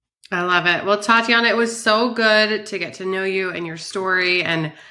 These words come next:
also to get some tangible design tips, because I think,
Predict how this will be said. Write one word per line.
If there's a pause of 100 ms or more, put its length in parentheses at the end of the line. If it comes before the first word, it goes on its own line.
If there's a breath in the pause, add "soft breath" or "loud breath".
(360 loud breath)
also
to
get
some
tangible
design
tips,
because
I
think,